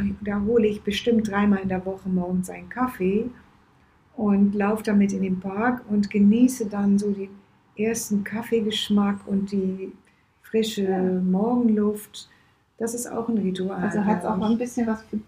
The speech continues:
Speaker 2: Selbstliebe zu tun, manche
Speaker 1: Ja,
Speaker 2: Rituale,
Speaker 1: ja.
Speaker 2: die man sich so
Speaker 1: Ja.
Speaker 2: Ja, und ko-, beim Kochen habe ich auch Rituale.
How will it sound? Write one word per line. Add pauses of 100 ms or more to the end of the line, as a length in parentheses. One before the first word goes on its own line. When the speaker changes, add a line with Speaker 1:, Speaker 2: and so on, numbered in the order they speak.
Speaker 2:
Selbstliebe
zu
tun,
manche
Speaker 1:
Ja,
Speaker 2:
Rituale,
Speaker 1:
ja.
Speaker 2:
die
man (840)
sich
so
Speaker 1:
Ja. (840)
Speaker 2:
Ja,
und
ko-,
beim
Kochen
habe
ich
auch
Rituale.